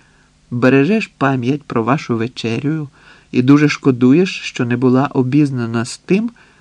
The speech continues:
як мала б повестися жінка на території С Ш А в такій ситуації.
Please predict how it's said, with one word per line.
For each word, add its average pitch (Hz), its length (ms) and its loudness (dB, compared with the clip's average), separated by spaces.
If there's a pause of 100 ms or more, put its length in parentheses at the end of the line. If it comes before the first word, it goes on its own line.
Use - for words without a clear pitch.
(140)
як 139 320 0
мала 143 340 0
б - 40 -10 (120)
повестися 120 680 -2
жінка 135 540 -4 (360)
на 127 140 2
території 131 580 2
С - 180 -8
Ш - 160 -8
А 139 120 0
в 127 80 -8
такій 120 360 -6
ситуації. - 840 -8